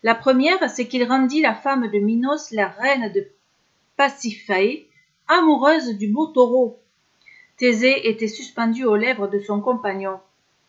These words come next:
Et alors ? » questionna-t-il. « Alors », poursuivit Hermès d'un ton mystérieux, « alors la reine, une nuit, partit rejoindre le taureau. De leur union monstrueuse naquit un être tout aussi monstrueux,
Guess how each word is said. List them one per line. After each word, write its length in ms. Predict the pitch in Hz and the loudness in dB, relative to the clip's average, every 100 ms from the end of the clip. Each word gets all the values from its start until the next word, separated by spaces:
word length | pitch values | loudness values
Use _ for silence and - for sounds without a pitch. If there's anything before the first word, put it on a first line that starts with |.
| _ | _
Et 120 | 311 | 2
alors ? » 480 | 240 160 240 349 - | 2 4 4 2 0
questionna-t-il. « 800 | 254 240 247 226 214 - 233 208 - _ _ _ _ _ | -8 -4 -2 -2 -4 -6 -6 -6 -10 _ _ _ _ _
Alors », 420 | 214 214 277 - | 0 4 2 0
poursuivit 460 | 247 - 247 220 220 | -8 -10 -8 -2 0
Hermès 380 | 220 220 226 214 | 2 4 2 2
d'un 160 | 202 | -2
ton 160 | 202 202 | -2 -2
mystérieux, « 600 | 196 - 214 202 233 262 - _ _ _ - | -4 -8 -6 -2 -2 -2 -6 _ _ _ 0
alors 400 | 208 233 254 233 | 2 6 4 4
la 160 | 233 | 0
reine, 460 | 226 247 262 233 190 | 2 4 4 4 2
une 320 | 202 226 247 | 2 4 6
nuit, 220 | 247 277 285 | 4 2 0
partit 400 | 220 - - 349 | -4 -6 -4 -2
rejoindre 520 | 285 233 277 226 208 | -2 -4 -2 -2 0
le 120 | 185 | -2
taureau. 440 | - 294 370 370 - _ _ _ _ _ | -2 -4 -2 -4 -6 _ _ _ _ _
De 140 | 202 240 | -2 4
leur 280 | 226 226 240 | 4 4 2
union 340 | 285 254 202 | 0 2 0
monstrueuse 1040 | 180 202 330 370 - - 226 196 220 214 226 - _ - | -2 2 2 0 -8 -6 0 0 0 -4 -10 -14 _ -2
naquit 440 | 240 254 - 254 | 0 0 -2 0
un 160 | 233 214 | 0 2
être 360 | 220 240 208 196 _ | -2 -4 -12 -14 _
tout 200 | 330 302 | -4 -2
aussi 260 | 247 - 247 | -4 -4 -2
monstrueux, 800 | 233 214 - 233 208 208 220 | -2 -2 -6 0 4 4 2